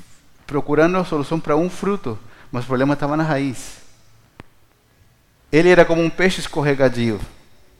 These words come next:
Difícil. É, às vezes as pessoas vêm assim e falam assim: "Ah, tá cheirando mal, tá bêbado, o que que eu vou perder meu <laughs> tempo?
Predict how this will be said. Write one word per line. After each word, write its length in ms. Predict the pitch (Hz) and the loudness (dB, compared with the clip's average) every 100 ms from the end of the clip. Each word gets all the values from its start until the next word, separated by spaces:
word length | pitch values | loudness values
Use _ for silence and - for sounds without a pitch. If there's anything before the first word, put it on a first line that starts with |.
| _ _ _ _ _ _ _ _ _ _ - | _ _ _ _ _ _ _ _ _ _ -10
Difícil. 580 | - 254 349 - 113 101 - - - - _ _ _ _ _ _ _ _ _ | -2 2 2 0 -4 -8 -14 -20 -20 -20 _ _ _ _ _ _ _ _ _
É, 220 | - 277 196 - - | -6 -6 -8 -14 -10
às 160 | 139 | -2
vezes 220 | 151 202 | 2 2
as 100 | 196 | 0
pessoas 340 | - 165 196 170 | -2 -2 0 0
vêm 200 | 180 185 | 0 0
assim 260 | 165 - | 0 -2
e 40 | 190 | 0
falam 200 | 185 175 | 0 0
assim: 200 | 180 170 - - - | -4 -6 -10 -20 -10
"Ah, 220 | 139 110 | -2 -2
tá 120 | - | -2
cheirando 400 | 147 196 208 196 | -2 2 2 0
mal, 260 | 165 120 107 | 2 4 2
tá 160 | - 160 | 0 -2
bêbado, 400 | 120 143 117 123 | 2 2 2 -2
o 40 | |
que 100 | 247 | -6
que 80 | 240 | 2
eu 40 | |
vou 100 | 226 | 2
perder 280 | 208 165 151 | 4 2 2
meu 140 | 147 | -2
<laughs> 0 | |
tempo? 420 | - - 151 127 | -4 -4 -4 -4